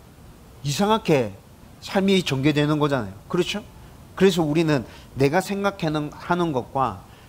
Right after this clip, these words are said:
다른 사람들이 나를 보는 것, 그리고 이 세상의 윤리와 규칙과 규범들, 법들,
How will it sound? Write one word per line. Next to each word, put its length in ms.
다른 300
사람들이 500
나를 260
보는 340
것, 120
그리고 280
이 180
세상의 640
윤리와 720
규칙과 680
규범들, 600
법들, 460